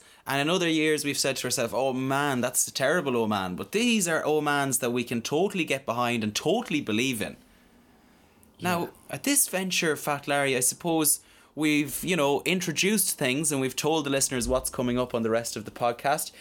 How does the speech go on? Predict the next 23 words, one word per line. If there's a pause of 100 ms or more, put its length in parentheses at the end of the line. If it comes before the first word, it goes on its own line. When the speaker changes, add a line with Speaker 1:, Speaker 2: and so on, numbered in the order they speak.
(240)
Speaker 1:
Is
it
time
to
get
into
the (160)
questions
and
answers
element
of
this
show?
Speaker 2:
I
think
it
is,
yeah.
I
think,
you
know,